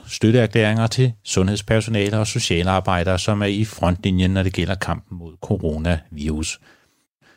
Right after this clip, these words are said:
I Belgien sponsorerer borgerne nationalmåltidet med kødboller til sundhedsarbejdere for at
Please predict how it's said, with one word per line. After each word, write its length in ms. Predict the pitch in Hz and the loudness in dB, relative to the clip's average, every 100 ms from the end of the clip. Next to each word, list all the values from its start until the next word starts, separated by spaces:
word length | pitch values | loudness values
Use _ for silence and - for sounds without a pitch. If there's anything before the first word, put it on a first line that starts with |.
| _ _ _ _ | _ _ _ _
I 60 | 92 | -4
Belgien 420 | 117 127 131 139 - _ | -2 0 0 -2 -4 _
sponsorerer 500 | - 151 151 139 127 | -2 0 2 2 2
borgerne 540 | - 82 90 104 101 98 | 2 2 2 0 -2 -4
nationalmåltidet 1120 | 107 104 107 90 92 95 92 - 95 92 - - | -2 0 2 0 -2 -2 -2 -2 -6 -8 -12 -16
med 200 | 90 76 - _ | -12 -10 -12 _
kødboller 480 | 120 139 135 123 120 | 2 4 2 0 -2
til 340 | - 131 123 - | -2 -2 -2 -6
sundhedsarbejdere 920 | - 85 87 90 92 92 90 87 92 | -6 -4 -2 -2 -2 0 -2 -2 -4
for 320 | 90 85 92 | -6 -8 -6
at 60 | 98 | -10